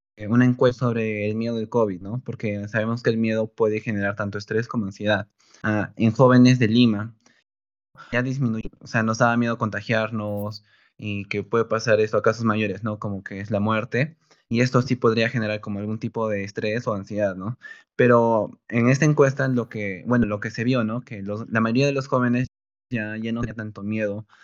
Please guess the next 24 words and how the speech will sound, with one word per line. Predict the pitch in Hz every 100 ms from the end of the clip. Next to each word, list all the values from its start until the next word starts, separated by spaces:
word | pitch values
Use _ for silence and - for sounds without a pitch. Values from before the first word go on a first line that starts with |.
| _ -
Además, | 113 117 120 123 131
este, | 123 107 104 - 107 101 98 98 98 101 104 _ _ _ _ _ -
porque, | - - 127 117 120 _ _ _ _ _ _ -
mm, | 95 - _
eh, | 90 95 76 50 -
bueno, | 143 143
la | 127
encuesta | 131 156 160
estaba | 165 160
relacionada | 147 135 123 127
al | 123
miedo | 127 131 147
y | 151
con | - 107
la, | 101 95 95 85 -
ay, | 123
¿cómo | 120 135 143
se | 127
dice? | 120 127
Con | 120
las | 110
noticias, | 117 107 123 117 107
¿no? | 113
Porque | 117 117